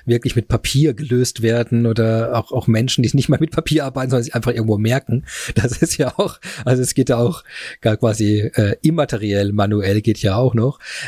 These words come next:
Und das ist, ähm, ich meine, wir wollen natürlich im Endeffekt alles digitalisiert haben, oder? Das ist ja die, die, die, das Ziel, dass man sagt, okay, nur wenn ich alles digital habe,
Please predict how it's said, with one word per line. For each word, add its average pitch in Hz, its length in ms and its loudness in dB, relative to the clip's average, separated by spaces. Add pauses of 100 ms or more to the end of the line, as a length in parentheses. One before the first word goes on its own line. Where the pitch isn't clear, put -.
Und 120 220 0
das 113 220 0
ist, - 480 0
ähm, 113 520 2
ich - 60 -2
meine, 117 160 2
wir 123 120 2
wollen 123 180 2
natürlich 147 320 0
im 131 80 -2
Endeffekt 143 380 0
alles 127 560 -2 (260)
digitalisiert 139 640 2
haben, 104 300 -2
oder? 131 260 -2
Das 127 180 2
ist 123 140 2
ja 120 80 2
die, 117 380 0
die, 165 480 -2
die, - 180 -2
das - 240 0
Ziel, 143 420 2
dass 113 160 -2
man 110 220 0
sagt, 120 260 0
okay, 120 240 2
nur 123 180 2
wenn 120 100 2
ich 120 120 -4
alles 120 200 0
digital 120 480 2
habe, 127 300 0